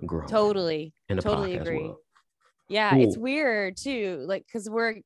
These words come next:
Speaker 2: kind of in the metaverse right now, hanging out, right? Like, in the Zoom
Speaker 1: Yes.
Speaker 2: room, yeah. And, um, we're sharing in the metaverse, and, um,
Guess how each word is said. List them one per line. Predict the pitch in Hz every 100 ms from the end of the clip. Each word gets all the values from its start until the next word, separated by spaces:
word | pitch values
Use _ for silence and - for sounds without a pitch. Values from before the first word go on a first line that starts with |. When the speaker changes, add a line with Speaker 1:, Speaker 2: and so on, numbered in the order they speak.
| -
Speaker 2:
kind | 214 262
of | 269
in | 254
the |
metaverse | 233 202 208 226 247 -
right | 269
now, | 262 269
hanging | 269 277 277
out, | 277 294 294
right? | 233 233 277 285
Like, | 220 220
in | 208
the | 220 254
Zoom | 226 226
Speaker 1:
Yes. | 247
Speaker 2:
room, | 247 262 262 208
yeah. | 208 208 208 - - - - _ -
And, | 208 208
um, | 202 190 190
we're | 196
sharing | - 202 202 208
in | 208
the |
metaverse, | 208 202 202 202 202 202 196 196 202 -
and, | - 180 175 175 175 180 180
um, | 180 170 165 165 170